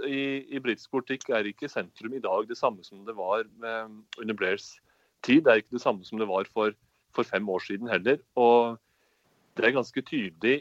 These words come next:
i, i koronaens tid, eh, har man fått forsterket noe som allerede var synlig før, før det, noe som handler om at alle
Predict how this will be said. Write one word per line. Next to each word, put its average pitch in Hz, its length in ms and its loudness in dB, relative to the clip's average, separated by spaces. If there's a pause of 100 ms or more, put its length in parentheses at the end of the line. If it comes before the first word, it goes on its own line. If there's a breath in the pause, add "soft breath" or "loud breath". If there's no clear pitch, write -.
(140)
i, 123 300 -2 (180)
i 120 140 -2 (260)
koronaens 110 560 6
tid, 151 300 4 (260)
eh, 104 320 -2 (320)
har 107 160 6
man 113 160 6
fått - 220 0
forsterket 107 580 2
noe 98 240 -2
som 101 160 -10
allerede 98 320 0
var 101 140 -4
synlig 92 500 -4
før, 95 240 2 (400)
før 92 260 6
det, 139 220 6
noe 110 160 -8
som 113 180 -14
handler 90 380 -10
om 92 240 -4
at - 240 -14 (760)
alle 123 460 2